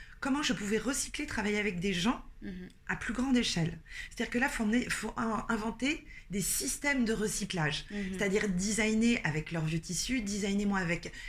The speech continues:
Speaker 1: les fournitures que je peux apporter, les boutons, tout mon sourcing,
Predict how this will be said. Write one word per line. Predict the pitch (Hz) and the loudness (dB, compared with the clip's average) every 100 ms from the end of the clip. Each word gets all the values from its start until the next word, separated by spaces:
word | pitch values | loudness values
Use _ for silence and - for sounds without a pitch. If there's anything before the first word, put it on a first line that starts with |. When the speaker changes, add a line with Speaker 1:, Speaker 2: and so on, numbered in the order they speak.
| - | -6
Speaker 1:
les | 190 220 | -2 0
fournitures | 214 202 202 202 | 2 0 0 -2
que | 196 | -4
je | - | -2
peux | 175 | -4
apporter, | 180 175 202 | -4 -4 -2
les | 190 | -2
boutons, | 175 190 202 | -2 -2 -4
tout | 190 185 | -2 -2
mon | 175 | -2
sourcing, | - - - 208 202 202 | -2 -4 -2 2 2 4